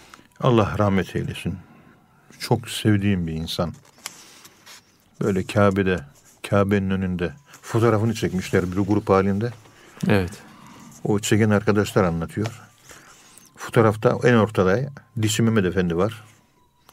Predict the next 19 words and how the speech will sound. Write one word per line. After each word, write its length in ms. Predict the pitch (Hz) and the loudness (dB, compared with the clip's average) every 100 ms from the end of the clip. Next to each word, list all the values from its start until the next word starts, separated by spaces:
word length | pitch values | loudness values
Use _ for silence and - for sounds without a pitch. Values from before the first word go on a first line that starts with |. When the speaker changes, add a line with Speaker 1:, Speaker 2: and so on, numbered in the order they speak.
| - - - - | -20 -20 -20 -6
Speaker 1:
Herkesin 420 | - 123 120 110 | 4 4 4 2
fotoğrafı 460 | 104 104 110 107 95 | 0 0 2 0 0
çıktı. 380 | - - 110 113 - _ _ - - - | -6 -4 -2 -2 -8 _ _ -20 -12 -4
Dişçi 200 | 107 120 | 0 2
Mehmet 260 | 107 104 | 2 2
Efendi 400 | 98 101 104 120 139 | 2 0 -2 -4 -8
fotoğrafta 500 | - 101 107 95 - | -8 0 0 2 -2
çıkmadı. 400 | 107 - 87 87 | -4 -4 -4 0
Bembeyazdı 520 | 101 90 78 110 110 - | 0 0 -4 -8 -10 -14
diyor. 160 | 120 - - _ - - - - - - - 156 127 | -16 -20 -20 _ -20 -20 -20 -20 -20 -20 -12 -6 -2
Speaker 2:
Allah 200 | 104 98 | -2 -2
Allah. 160 | 95 95 | -4 -6
Speaker 1:
Çıkmadı. 380 | - - 90 - _ _ _ - - - _ _ _ _ - - _ _ _ _ _ - | -8 -10 -12 -16 _ _ _ -20 -20 -20 _ _ _ _ -20 -20 _ _ _ _ _ -6
Speaker 2:
Ya 140 | 117 | -2
bunun 140 | 120 | -2
hikmeti 420 | 117 117 127 135 127 | -2 0 0 2 2
ne 100 | 104 | 2
oluyor 240 | 98 95 | 0 -2
hocam? 280 | 104 127 | -2 -4